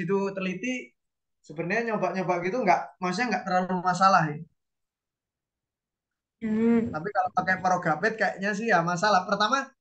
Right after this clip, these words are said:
Speaker 1: saya misalkan bisa nih, ya, cuma saya pertama <laughs> saya malas nulis panjang kan. Kalau pangkat tiga aja kamu tulis berulang-ulang kan. Kalau Morogabet
Speaker 2: Iya.
Speaker 1: kan bagian berususun kan. Nah, kalau kamu nulis dua kali pangkat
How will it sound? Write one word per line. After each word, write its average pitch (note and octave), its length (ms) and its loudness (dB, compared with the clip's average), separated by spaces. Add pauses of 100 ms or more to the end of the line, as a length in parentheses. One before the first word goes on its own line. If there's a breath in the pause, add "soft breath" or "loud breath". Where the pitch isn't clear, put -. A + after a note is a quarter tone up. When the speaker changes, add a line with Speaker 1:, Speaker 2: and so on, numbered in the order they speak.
(120)
Speaker 1:
saya G3+ 320 0
misalkan A3+ 400 -2
bisa F#3+ 300 4
nih, D#3+ 220 -4
ya, F3+ 100 -4 (220)
cuma G#3+ 160 -4 (120)
saya A#3 200 0
pertama A3 360 -2
<laughs> - 60 -4
saya A3 220 2
malas A3+ 280 -2
nulis A3+ 320 0
panjang G#3+ 380 2
kan. B3 100 4 (500)
Kalau F#3+ 300 2
pangkat G3+ 260 2
tiga G#3+ 260 2
aja A3 140 2
kamu G#3 200 -4 (100)
tulis A#3 220 -2
berulang-ulang A3+ 560 2
kan. C#4 80 -10 (440)
Kalau G3+ 240 -2
Morogabet A3 460 6
Speaker 2:
Iya. B3 80 6
Speaker 1:
kan - 100 0 (640)
bagian G#3 300 4
berususun A3+ 540 0
kan. F#3 240 -2
Nah, D#3+ 160 -8
kalau E3+ 160 2 (440)
kamu G3+ 160 -2 (100)
nulis A3+ 240 -2 (640)
dua F3 300 2
kali F#3+ 320 0
pangkat G3+ 220 -4